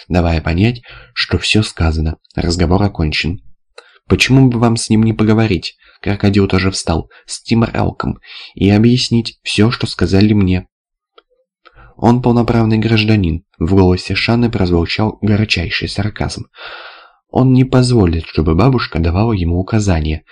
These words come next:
особенно когда речь идёт о великом, несравненном, блестящем, неподражаемом Махайроде». Она оборвала себя, подошла к фонтану и силой плеснула себе в лицо водой.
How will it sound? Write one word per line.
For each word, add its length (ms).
особенно 480
когда 300
речь 240
идёт 260
о 80
великом, 560
несравненном, 880
блестящем, 720
неподражаемом 840
Махайроде». 760
Она 240
оборвала 480
себя, 360
подошла 380
к 100
фонтану 600
и 60
силой 420
плеснула 500
себе 260
в 60
лицо 340
водой. 420